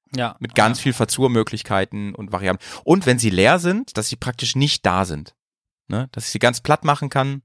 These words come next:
Speaker 2: so, dass sie sich sehr anschmiegen ans Motorrad, dass man sie gar nicht merkt dann. Kein Eigengewicht.
Speaker 1: Ja, das ist auch so. Also ich bin da voll bei dir und, und zwar, ähm, ich hab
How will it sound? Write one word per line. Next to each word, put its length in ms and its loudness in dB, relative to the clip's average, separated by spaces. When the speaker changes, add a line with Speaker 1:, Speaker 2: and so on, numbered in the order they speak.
Speaker 2:
so, 320 -4
dass 140 -10
sie 80 -6
sich 100 -8
sehr 160 2
anschmiegen 380 -2
ans 140 -4
Motorrad, 420 -2
dass 120 -10
man 100 4
sie 80 2
gar 120 4
nicht 140 -2
merkt 320 -2
dann. 160 -12
Kein 160 -2
Eigengewicht. 540 -2
Speaker 1:
Ja, 180 4
das 160 4
ist 140 2
auch 160 4
so. 100 4
Also 180 4
ich 100 0
bin 120 0
da 140 4
voll 200 2
bei 180 4
dir 260 -4
und, 200 -10
und 160 -8
zwar, 400 0
ähm, 220 -8
ich 140 -6
hab 120 0